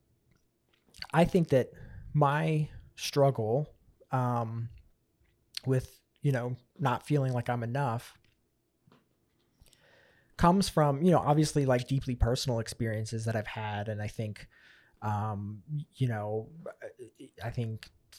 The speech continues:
to some extent, you know, the wiring of my brain and, you know, all that sort of stuff. But I also think that, like,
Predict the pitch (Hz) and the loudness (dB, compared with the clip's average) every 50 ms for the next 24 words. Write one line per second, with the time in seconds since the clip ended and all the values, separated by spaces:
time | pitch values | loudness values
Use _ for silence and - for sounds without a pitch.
0 | - _ - - - - 131 117 110 110 - - - 123 117 110 101 - 107 117 | -20 _ -10 -8 -2 -2 0 -2 -2 -4 -6 -6 -4 -2 -2 -2 -4 -6 -6 -4
1 | 110 107 107 107 110 117 110 107 - 101 104 107 107 110 107 104 104 110 110 113 | -4 -2 -2 -2 0 -2 -2 -2 -2 -4 -6 -4 -4 -6 -6 -4 -4 -4 -4 -4
2 | 110 - - 98 104 110 110 110 110 110 110 107 104 101 85 147 151 139 127 101 | 0 0 0 0 0 -2 -4 -6 -6 -6 -6 -6 -6 -6 0 2 2 4 4 2
3 | 104 135 139 135 123 - - - 123 117 - - - 139 123 120 - - 131 135 | 2 2 2 2 0 -2 -4 -6 -4 -4 -4 -2 2 2 2 2 2 4 4 6
4 | 156 208 262 - - 175 - - 156 147 - - - 110 127 123 120 - - | 6 6 4 6 6 6 6 8 4 4 4 2 0 2 2 0 0 0 -4